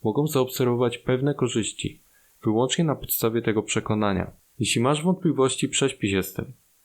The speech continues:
Często po dobrze przespanej nocy można podejmować pewniejsze decyzje.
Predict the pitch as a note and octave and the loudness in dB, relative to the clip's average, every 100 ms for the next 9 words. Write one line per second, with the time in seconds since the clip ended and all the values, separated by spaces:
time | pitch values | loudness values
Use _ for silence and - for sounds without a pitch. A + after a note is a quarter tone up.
0 | _ - C3 C3+ F3 E3+ A#2 B2 B2 C3+ | _ -2 -2 0 -2 0 0 0 2 0
1 | - A#2 - A#2+ A#2 G#2+ G#2 G#2 B2 A2+ | 0 -6 -2 0 2 2 0 0 -2 0
2 | G2+ G2+ G#2+ G#2 G#2 G2+ G#2+ - G2+ G#2 | 0 -2 0 0 0 0 -2 -2 -4 -2
3 | G2+ - G2+ G2 - F#2 - | -2 0 -2 -2 -4 -4 -4